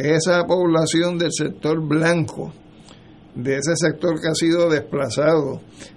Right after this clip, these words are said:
del sector blanco que reside en las zonas rurales en los Estados Unidos, ahí está la base de apoyo de Donald Trump. Y repito,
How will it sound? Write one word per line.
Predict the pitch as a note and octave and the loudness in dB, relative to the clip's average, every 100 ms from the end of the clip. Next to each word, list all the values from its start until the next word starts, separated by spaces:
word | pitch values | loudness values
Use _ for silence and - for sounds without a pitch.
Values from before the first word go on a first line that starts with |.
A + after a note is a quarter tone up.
| - - | -20 -14
del | C#3+ C#3 | -8 -6
sector | - B2+ - D3+ D#3 | -4 -6 -2 0 2
blanco | E3 F3 F3+ D#3 | 0 0 -2 0
que | D3+ | -2
reside | C3+ C3+ A2+ E3 G3+ F#3 | -2 -4 -2 0 0 0
en | D3 | 0
las | C#3 A#2+ | -4 -4
zonas | D3+ D3+ E3+ D#3 - - - | -4 -2 -2 -4 -8 -20 -12
rurales | C3 D3 D3+ D3+ E3 F3+ D#3+ | -4 0 4 6 6 6 4
en | D3+ | 2
los | C3+ | 0
Estados | C3 D3+ D3+ D#3 | 2 2 2 -2
Unidos, | E3 F#3 F3 - | -4 -2 -2 -2
ahí | C3 | -8
está | G#2+ C#3+ | -6 -4
la | F3 E3+ | -2 0
base | C#3+ D3+ E3 | 0 0 2
de | D#3+ | 2
apoyo | C#3 C3+ D#3 D#3 D3+ C#3+ | 2 2 4 4 2 0
de | B2+ B2 | -4 -4
Donald | B2 D3+ C#3 | -4 -6 -6
Trump. | B2+ B2+ - - - - - - - | -8 -8 -10 -14 -20 -20 -20 -20 -10
Y | C3 | -6
repito, | B2+ B2+ F3 E3 D3+ | -4 0 0 0 -4